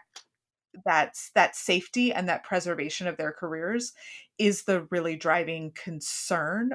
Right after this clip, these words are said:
for, behind all of these accommodations, not something like, "Oh, well, we couldn't possibly have, um, Dorothy Jordan play this, like, young virginal character just because she's pregnant." Like,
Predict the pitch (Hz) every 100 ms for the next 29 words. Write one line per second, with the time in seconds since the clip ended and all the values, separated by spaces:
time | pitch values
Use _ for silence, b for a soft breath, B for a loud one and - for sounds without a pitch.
0 | - - 202 185 - 156 175 - 214 226
1 | 240 240 233 208 208 202 214 226 208 196
2 | - 185 180 170 170 - - - 175 175
3 | 170 160 160 160 - B B B 269 247
4 | 170 165 - 190 - - 208 208 180 156
5 | 156 165 156 151 165 _ _ _ _ _
6 | _ - 170 151 147 156 - _ - 202
7 | 196 190 170 170 160 160 156 151 180 165
8 | 165 160 156 160 156 180 165 160 156 160
9 | 160 120 151 170 156 165 143 143 156 156
10 | - - - - - - - - 190 170